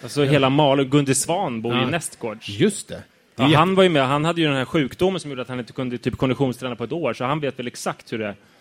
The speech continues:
Speaker 2: Och om han backar dig,
Speaker 1: Ja, då,
Speaker 2: då
Speaker 1: då
Speaker 2: blir det Nyhetsmorgon.
Speaker 1: Ja, ja, ja.
Speaker 2: Mm, då blir det prata ut. Då blir det Malou.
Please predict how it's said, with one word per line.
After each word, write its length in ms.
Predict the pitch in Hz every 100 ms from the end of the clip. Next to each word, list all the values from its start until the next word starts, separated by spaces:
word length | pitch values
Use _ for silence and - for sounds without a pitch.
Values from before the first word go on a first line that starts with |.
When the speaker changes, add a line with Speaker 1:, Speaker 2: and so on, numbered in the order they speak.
| _
Speaker 2:
Och 140 | 143
om 80 | 156
han 320 | - 202 220
backar 260 | 147 120 107
dig, 260 | 98 107 - - - -
Speaker 1:
Ja, 120 | 143
då, 200 | 135 175
Speaker 2:
då 60 | 160
Speaker 1:
då 300 | 143 160 180
Speaker 2:
blir 120 | -
det 380 | 139 143 135 131
Nyhetsmorgon. 540 | 135 120 123 143 107 107
Speaker 1:
Ja, 80 | 139
ja, 300 | 156 160 131
ja. 140 | 104
Speaker 2:
Mm, 240 | 113 123 131
då 60 |
blir 120 | 156
det 60 | 151
prata 280 | - 143 143
ut. 300 | 120 - - _ -
Då 100 | 147
blir 100 | 170
det 40 |
Malou. 500 | 170 156 165 107 98